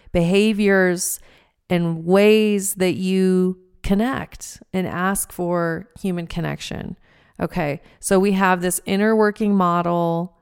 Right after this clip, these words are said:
an I W M, of what a relationship is. We have our attachment system that is formed that determines, okay, how do I show up? How do I get my needs met for connection?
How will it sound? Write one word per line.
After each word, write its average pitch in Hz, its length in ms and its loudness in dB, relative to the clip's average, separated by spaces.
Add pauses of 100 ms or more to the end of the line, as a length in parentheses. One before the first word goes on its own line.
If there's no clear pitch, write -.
(540)
an 170 120 -4
I 175 240 0
W 196 400 2
M, 160 320 0
of 160 180 -4
what 165 200 0
a 185 60 0
relationship 180 800 -4
is. 175 680 -2 (320)
We 180 100 -6
have 170 260 0
our 165 180 4
attachment 180 800 -2
system 175 1160 0 (600)
that 180 140 2
is 180 240 0
formed 196 840 2
that 190 160 0
determines, 180 560 -2
okay, 175 260 -2
how 165 220 0
do 175 100 0
I 175 140 0
show 175 300 0
up? 175 300 0
How 175 140 0
do 175 140 0
I 175 80 -2
get 170 180 -8
my 175 140 -4
needs 175 360 -6
met 170 320 -4 (380)
for 196 180 0
connection? 175 1040 -4